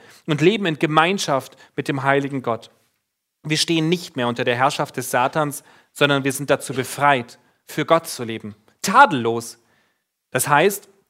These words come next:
dass wir in Anlehnung an die Opfer im Alten Testament nun makellos vor Gott darstellen. Im Alten Testament wurden Tieropfer gebracht und diese mussten bestimmte Kriterien einhalten.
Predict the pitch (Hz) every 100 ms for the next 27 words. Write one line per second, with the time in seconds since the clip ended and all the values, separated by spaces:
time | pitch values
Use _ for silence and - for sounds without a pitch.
0 | _ _ _ _ _ - - - 147 -
1 | 160 170 165 170 - _ _ - 170 247
2 | 262 226 185 170 156 147 175 233 - -
3 | 143 127 139 196 220 180 170 - 151 151
4 | 165 160 170 170 170 165 220 233 202 180
5 | 175 185 180 185 185 - 160 170 - 113
6 | 104 - _ _ _ _ _ _ _ 175
7 | 175 220 233 214 214 185 202 175 190 190
8 | 190 - - 254 180 151 147 131 120 135
9 | 147 160 143 165 151 233 240 208 214 180
10 | 170 202 208 185 185 175 190 180 127 117
11 | 113 - 147 139 117 113 107 107